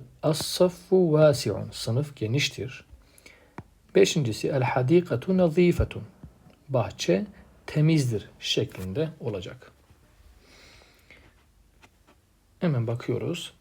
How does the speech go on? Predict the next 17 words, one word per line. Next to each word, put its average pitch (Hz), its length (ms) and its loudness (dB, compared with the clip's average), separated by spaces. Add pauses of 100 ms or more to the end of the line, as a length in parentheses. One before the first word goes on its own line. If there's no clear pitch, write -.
Zaten 139 380 -2
cevaplar 123 360 -2
şu - 140 -8
şekilde 117 300 -6
olacak. 113 400 -8 (1300)
Öğretmenler 120 540 2
odasından 104 640 -6
bahsetmişti. 113 580 -8 (840)
İlk 123 220 0
cümle 113 360 -4 (120)
burası. 147 440 -6 (1500)
"Fil 151 200 4
medrese 151 680 2 (400)
saletur 120 600 0
riyade." 113 420 0 (600)
Okulda, 123 640 -2 (640)
eee, 101 640 -6